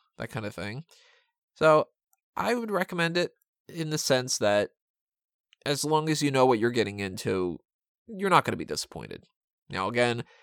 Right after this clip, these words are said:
if you are going into this movie expecting it to be Oscar caliber, yeah, it's not gonna be the case, <laughs> 'cause it isn't.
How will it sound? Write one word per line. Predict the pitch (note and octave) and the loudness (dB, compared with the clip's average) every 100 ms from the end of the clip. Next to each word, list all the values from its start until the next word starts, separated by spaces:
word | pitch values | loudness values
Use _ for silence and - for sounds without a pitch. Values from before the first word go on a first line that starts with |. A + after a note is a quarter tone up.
| _ | _
if | - A#2 | -6 0
you | A2+ | 2
are | |
going | A#2 A2 | 2 0
into | A2 G#2+ | 2 -2
this | G#2+ | -2
movie | A2 G#2 | -4 -2
expecting | G#2 - A#2 G#2 | -2 -4 -8 -8
it | G#2 | -10
to | |
be | - | -8
Oscar | F2 D3+ - D#3 | -4 -4 -4 -6
caliber, | - D3 C#3+ D3 C#3+ - _ _ _ _ - | 0 0 0 -4 -6 -8 _ _ _ _ -2
yeah, | D3+ D#3+ | 2 2
it's | C3+ | 2
not | B2 | -2
gonna | A#2+ D#2+ | -2 -4
be | |
the | D2 | -6
case, | - - - - | -8 -2 -2 4
<laughs> | D#3 D#3 | 2 4
'cause | D3 B2+ | 2 4
it | A#2 | 2
isn't. | G2 D2 | 0 -10